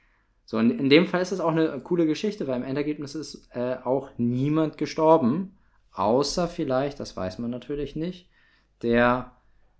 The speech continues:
ähm, D B Cooper, der, äh, Flugzeugentführer.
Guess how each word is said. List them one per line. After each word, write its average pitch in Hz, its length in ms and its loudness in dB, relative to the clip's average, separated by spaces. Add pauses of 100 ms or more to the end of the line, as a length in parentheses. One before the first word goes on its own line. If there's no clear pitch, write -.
(180)
ähm, 117 600 0
D 127 180 -4
B 135 120 -4
Cooper, 123 480 -8
der, 92 480 -8 (180)
äh, 95 320 -12
Flugzeugentführer. 92 1080 -8